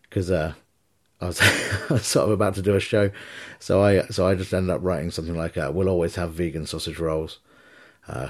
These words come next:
'cause we all, I think we all tried the vegan sausage rolls together. I think.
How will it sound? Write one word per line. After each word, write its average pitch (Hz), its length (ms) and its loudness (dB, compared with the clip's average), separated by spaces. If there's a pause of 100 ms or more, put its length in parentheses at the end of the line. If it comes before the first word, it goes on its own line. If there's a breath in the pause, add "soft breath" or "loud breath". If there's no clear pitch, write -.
'cause - 200 -8
we 62 120 -4
all, 71 140 -4 (140)
I - 60 -12
think 110 160 -2
we 98 80 0
all 92 80 0
tried 92 320 -2
the 76 80 -8
vegan 73 300 -6
sausage - 280 -12
rolls 76 240 -6
together. 80 460 -8 (500)
I - 80 -8
think. 95 420 -2